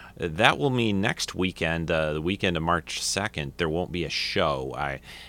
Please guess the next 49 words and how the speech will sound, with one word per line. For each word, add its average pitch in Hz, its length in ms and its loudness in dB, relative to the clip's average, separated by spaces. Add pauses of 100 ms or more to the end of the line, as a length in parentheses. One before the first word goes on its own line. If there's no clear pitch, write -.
it's - 120 -2
just 135 160 0
gonna 110 100 8
be 92 80 2
too - 140 -2
complicated 80 560 0
to 69 80 -10
try 78 200 2
to 71 60 0
put 82 180 -6
one 71 140 -8
out 69 220 -6
next - 320 -8
weekend, 69 480 -8
so - 200 -4
I 69 180 -4 (300)
decided 143 460 2
to 92 80 -6
take 107 240 4
a 80 60 -2
week 85 320 0
off 76 340 4
completely. 76 560 -4
No 92 200 -2
guest, 92 500 2
no 92 240 2
me, 90 260 0
no 82 160 -2
nothing, 78 420 -4 (280)
<laughs> - 260 -18
which 98 160 0
is 101 80 2
about 175 240 6
the - 80 -12
first 107 420 6
time, 85 300 2
I 65 80 -10
think, 67 360 -8
uh, 62 240 -8 (360)
maybe 85 320 2
the 73 80 -6
first - 300 -4
time. 64 220 -6 (500)
But 104 180 4
when 110 100 4
I 117 60 6
get 127 200 0
back, 80 480 2
uh, 76 760 -2